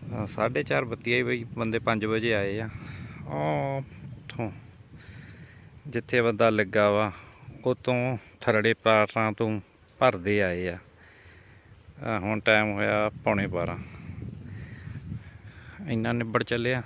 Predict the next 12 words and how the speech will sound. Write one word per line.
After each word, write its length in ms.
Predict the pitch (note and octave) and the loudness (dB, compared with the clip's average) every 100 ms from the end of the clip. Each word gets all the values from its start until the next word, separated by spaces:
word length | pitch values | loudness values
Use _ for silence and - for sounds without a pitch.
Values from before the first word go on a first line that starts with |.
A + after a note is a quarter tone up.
| - | -10
ਬਸ 420 | - - G#2+ G#2 | -14 -2 -2 2
ਆਹ 80 | A#2 | 0
ਦੋ 200 | G#2 G#2+ | 2 0
ਪੱਖੇ 340 | G#2 A2 - A2+ | -2 -8 -2 0
ਰਹਿ 180 | A#2 | 2
ਗਏ। 140 | B2 B2+ - - - - - - - - - - - - - | 0 -2 -8 -20 -20 -20 -20 -20 -20 -20 -20 -20 -20 -20 -14
ਤੇ 240 | - G#2 - | -8 -8 -6
ਇੱਧਰਲੇ 420 | G#2+ A2 B2+ B2+ | -8 -2 0 0
ਪਲਾਟ 340 | A#2+ A#2+ A2+ G#2 | 2 4 4 4
ਦੇ 120 | A2+ | -2
ਵਿੱਚੋਂ 340 | G#2+ - A#2 | -4 -4 -2
ਵੀ, 300 | A2+ A2+ A2+ | 0 0 -2